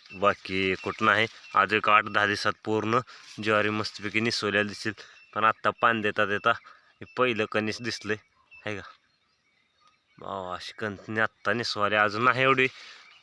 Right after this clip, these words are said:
म्हणजे बाकीच्या कुठं जागी, पण आत्ता पाणी देता देता एक जागी आपल्याला दिसलं, म्हणलं तुम्हाला बी दाखवा. तर इकडं पट्ट्याला पाणी लावले,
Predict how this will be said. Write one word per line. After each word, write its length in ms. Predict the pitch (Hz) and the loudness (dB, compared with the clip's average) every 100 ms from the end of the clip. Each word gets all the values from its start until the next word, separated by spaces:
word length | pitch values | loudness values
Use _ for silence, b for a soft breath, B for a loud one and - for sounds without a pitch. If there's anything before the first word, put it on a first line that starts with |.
| - 113 | -18 -6
म्हणजे 400 | 107 107 - 113 | -4 -4 -2 4
बाकीच्या 400 | 107 107 101 107 | 4 2 -2 -2
कुठं 220 | 107 107 | -2 -2
जागी, 300 | 113 104 110 - - | 0 0 -2 -8 -6
पण 120 | 190 | 2
आत्ता 240 | 202 - 95 | 2 2 -2
पाणी 300 | - 107 104 | 2 2 2
देता 220 | 101 95 | -2 -2
देता 280 | 95 - 101 | -4 0 0
एक 180 | 101 | 2
जागी 300 | 98 104 92 | 2 2 4
आपल्याला 320 | 98 90 98 107 | 2 2 0 0
दिसलं, 320 | - 95 95 - | -4 -4 -6 -6
म्हणलं 180 | 92 87 - | -12 -10 -6
तुम्हाला 300 | 92 90 90 | 0 2 2
बी 120 | 92 | 0
दाखवा. 340 | 90 90 95 92 B B B - | -4 -4 -4 -6 B B B -10
तर 40 | |
इकडं 180 | 95 98 - | -4 -4 -2
पट्ट्याला 300 | 113 101 95 - | -2 0 0 2
पाणी 320 | 110 101 101 | 0 2 0
लावले, 280 | 104 98 | 2 2